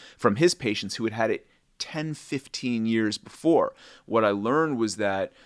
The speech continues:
silicone can rear its ugly head years later. You could have a great result for ten years, fifteen years, and all of a sudden out of nowhere, boom, you could get this, like, big mass that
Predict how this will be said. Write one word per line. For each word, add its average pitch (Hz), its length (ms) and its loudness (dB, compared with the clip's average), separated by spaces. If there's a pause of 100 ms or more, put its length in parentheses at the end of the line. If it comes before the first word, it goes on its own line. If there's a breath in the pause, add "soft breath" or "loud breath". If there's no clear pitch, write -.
(160 soft breath)
silicone 135 840 2
can 101 300 -2
rear 113 240 8
its 101 280 2
ugly 107 340 6
head 101 300 2
years 98 500 -2
later. 95 560 2 (300 soft breath)
You 101 200 0
could 101 140 -2
have 98 140 0
a 92 60 -4
great 117 400 6
result 110 380 2
for - 200 -12 (100)
ten 123 380 -2
years, 104 280 0
fifteen 123 380 0
years, 101 160 0
and 95 100 -4
all 110 220 2
of 113 60 0
a - 20 -4
sudden 113 240 0
out 101 80 0
of 101 80 0
nowhere, 107 300 6
boom, 117 440 2
you 92 120 -2
could - 140 -12
get - 180 -2
this, - 200 -4
like, 92 300 0 (460 soft breath)
big 123 260 8
mass 107 640 4
that 90 360 -2